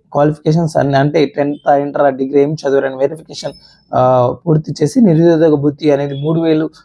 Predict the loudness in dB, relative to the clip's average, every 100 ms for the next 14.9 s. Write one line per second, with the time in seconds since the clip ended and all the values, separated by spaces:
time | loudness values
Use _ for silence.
0 | _ 0 4 4 2 0 0 0 0 0
1 | 0 -2 -4 -4 -14 -18 -20 _ _ _
2 | _ _ _ _ _ _ _ _ _ _
3 | -2 2 2 2 2 2 2 2 0 0
4 | 0 -2 -4 0 2 2 0 -2 -4 -10
5 | -8 -10 -12 _ _ _ _ 2 4 4
6 | 2 -2 -4 -2 0 2 0 0 0 2
7 | 4 4 0 _ _ _ _ _ _ _
8 | -2 2 2 2 2 -2 -10 _ _ _
9 | _ _ _ _ -4 -2 0 0 2 2
10 | 2 -2 -2 0 0 0 -4 -4 0 0
11 | 0 -2 -8 _ _ -6 -2 0 2 0
12 | -4 _ _ _ _ _ _ _ _ _
13 | _ _ _ _ _ 0 4 4 0 -2
14 | 0 2 0 -2 -2 0 -4 0 0